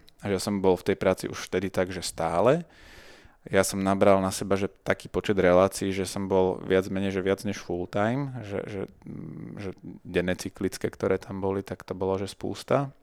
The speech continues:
A to už sa vlastne udialo ako keby ešte v prvom ročníku na konci. A, no, áno, tam ešte bolo také,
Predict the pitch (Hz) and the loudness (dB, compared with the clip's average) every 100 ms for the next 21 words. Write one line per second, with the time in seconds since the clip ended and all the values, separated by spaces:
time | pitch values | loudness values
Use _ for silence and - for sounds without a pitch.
0 | _ _ 95 - 104 104 113 104 - 110 | _ _ -8 2 2 4 4 4 4 -2
1 | 104 104 110 101 98 104 - 107 104 98 | -2 6 8 10 8 4 -2 -2 0 -2
2 | 175 320 - _ - - - - 113 107 | -4 -14 -20 _ -12 -10 -10 0 2 4
3 | 101 - 107 - 98 90 92 92 - 92 | 4 2 -4 -2 -2 -2 -4 -6 -10 -12
4 | - _ _ _ _ _ - _ _ - | -16 _ _ _ _ _ -20 _ _ -20
5 | - - 98 92 92 - _ _ _ _ | -16 -4 0 0 -2 -6 _ _ _ _
6 | _ _ 101 95 - - _ 101 92 - | _ _ -4 -4 -6 -18 _ -6 -6 -4
7 | 98 95 - 95 92 90 | -4 -4 -2 0 2 0